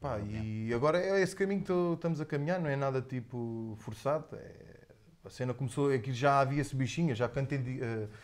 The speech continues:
Speaker 1: em Digama,
Speaker 2: Digama era o
Speaker 1: eh,
Speaker 2: projeto que vocês tinham.
Speaker 1: yeah, exatamente.
Speaker 2: Yeah.
Speaker 1: A malta, pronto, não sabe, foi, foi uma banda que eu tive dura-, durante a ma-, a maior parte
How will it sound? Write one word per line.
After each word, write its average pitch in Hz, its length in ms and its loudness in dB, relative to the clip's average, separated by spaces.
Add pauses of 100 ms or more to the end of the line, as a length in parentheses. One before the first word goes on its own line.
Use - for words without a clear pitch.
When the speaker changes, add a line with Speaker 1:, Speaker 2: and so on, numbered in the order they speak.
(220)
Speaker 1:
em 113 100 -2
Digama, 135 400 2
Speaker 2:
Digama 147 220 0
era 147 100 4
o - 20 4
Speaker 1:
eh, 127 40 -2
Speaker 2:
projeto 117 220 -4
que 113 100 -14
vocês 110 140 -12
tinham. 101 240 -8
Speaker 1:
yeah, 123 220 4
exatamente. 117 520 -2
Speaker 2:
Yeah. 98 600 -14
Speaker 1:
A 101 40 -12
malta, 107 260 -8 (240)
pronto, 135 280 -4
não 107 80 -6
sabe, 117 260 -6
foi, 107 240 -8
foi 104 120 -10
uma 101 100 -8
banda 101 220 -8
que 101 120 -12
eu 98 40 -12
tive 104 260 -12
dura-, 95 320 -8
durante 98 460 -10
a 101 40 -10
ma-, 101 260 -8
a 110 60 -6
maior 107 220 -2
parte 107 280 -8